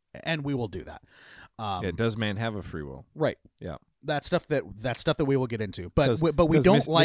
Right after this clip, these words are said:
Speaker 2: Mister, Mister Martin Luther
Speaker 1: Right.
Speaker 2: had many things to say about that.
Speaker 1: Yes, he did.
Speaker 2: In his book, The Bondage of the Will.
Speaker 1: It's a good book.
Speaker 2: Which is legit.
Speaker 1: It's a legit book. But yeah, we don't like the thought or the potential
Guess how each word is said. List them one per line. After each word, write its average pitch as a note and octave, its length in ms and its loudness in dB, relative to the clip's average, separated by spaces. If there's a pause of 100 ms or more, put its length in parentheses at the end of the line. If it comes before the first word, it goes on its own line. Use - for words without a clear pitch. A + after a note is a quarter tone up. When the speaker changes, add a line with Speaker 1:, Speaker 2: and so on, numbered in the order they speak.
Speaker 2:
Mister, B2 260 4
Mister A#2+ 400 0
Martin G#2+ 320 0
Luther G2 400 -2 (160)
Speaker 1:
Right. A2 200 -2 (300)
Speaker 2:
had F#2+ 140 -6
many G2 160 -4
things F2+ 260 -10
to - 60 -10
say E2 100 -6
about D#2+ 200 -10
that. - 180 -18
Speaker 1:
Yes, A#2 180 -6
he - 80 -10
did. - 280 -8 (680)
Speaker 2:
In G2+ 120 -8
his D#2+ 140 -8
book, D2+ 200 -12
The D2+ 60 -14
Bondage E2 360 -10
of - 80 -12
the - 60 -10
Will. C2 200 -12 (680)
Speaker 1:
It's F#2 260 -12
a - 60 -14
good F2 140 -12
book. C3 180 -6
Speaker 2:
Which - 220 -12
is - 240 -14 (640)
legit. C2 560 -10
Speaker 1:
It's - 140 -16
a G2 100 -12
legit F#2+ 340 -12
book. - 240 -14 (560)
But F#3+ 100 2
yeah, A3+ 120 6
we D3 160 2
don't F#3 220 4
like F3+ 400 0
the C3 200 -4
thought - 680 0 (1500)
or C#3 160 -2
the A#2+ 80 -8
potential - 760 -2